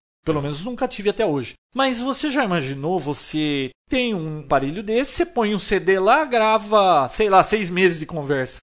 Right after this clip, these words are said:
Você quer lembrar um negócio que você falou há dois meses? Pô, você, eu falei com aquela pessoa e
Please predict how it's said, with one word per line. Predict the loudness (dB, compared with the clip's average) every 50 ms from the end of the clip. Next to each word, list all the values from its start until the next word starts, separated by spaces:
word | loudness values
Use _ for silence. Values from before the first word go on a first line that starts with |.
| _ -4
Você | -4 -4 0
quer | 0 2 2
lembrar | 2 2 4 4 4 4
um | 4
negócio | 2 2 2 2 2 2
que | -2
você | -4 -4
falou | 2 2 4 4 6 4
há | 2
dois | 4 4 4 4 2 0 -4
meses? | -4 -2 -2 -2 -2 -4 -8
Pô, | -8 -10 -8 -6 -6
você, | -6 -6 -6 -6
eu | -6 -6
falei | -6 -6 -6 -6 -6
com | -8 -10
aquela | -8 -8 -8 -8
pessoa | -4 -6 -6 -6 -6 -8 -8 -6 -2 0 0
e | 0 0 -4